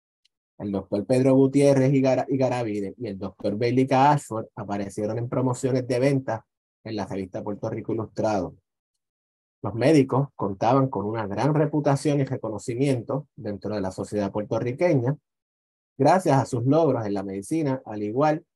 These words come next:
que la comisión de anemia, entre muchos de sus logros profesionales.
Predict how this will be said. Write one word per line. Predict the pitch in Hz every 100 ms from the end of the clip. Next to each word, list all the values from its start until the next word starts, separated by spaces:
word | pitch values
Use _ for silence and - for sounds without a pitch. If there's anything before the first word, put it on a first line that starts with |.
| -
que | 101
la | 101
comisión | 101 98 - 104
de | 113
anemia, | 131 160 147 120 131 -
entre | - 107 98 98 98 -
muchos | 117 117 135
de | 143
sus | 135 135
logros | 131 135 135
profesionales. | - 104 - 92 82 78